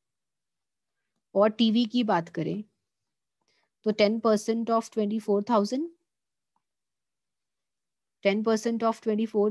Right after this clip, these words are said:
thousand is what? ट्वेंटी फ़ोर हंड्रेड। साथ ही साथ other furniture का रेंट, other furniture का रेंट पे हो रहा है फ़ाइव हंड्रेड into ट्वेल्व,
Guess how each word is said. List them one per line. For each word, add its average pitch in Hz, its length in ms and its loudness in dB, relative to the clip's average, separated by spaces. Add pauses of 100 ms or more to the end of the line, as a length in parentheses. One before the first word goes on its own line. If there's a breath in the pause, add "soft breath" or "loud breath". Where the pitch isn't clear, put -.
thousand 214 480 -2
is 202 140 -2
what? 269 240 -2 (260)
ट्वेंटी 196 260 -2
फ़ोर 208 280 0
हंड्रेड। 220 420 -2 (520)
साथ 214 340 0
ही 269 80 2
साथ 220 440 0 (520)
other 214 340 2
furniture 196 640 0
का 208 160 -2
रेंट, 160 380 -4 (1700)
other 214 240 2
furniture 226 580 0
का 247 100 2
रेंट 202 400 0
पे 196 140 4
हो 196 180 -2
रहा 180 260 0
है 214 240 -4 (560)
फ़ाइव 208 300 4
हंड्रेड 196 400 -2 (120)
into 202 400 -6 (320)
ट्वेल्व, 160 320 -2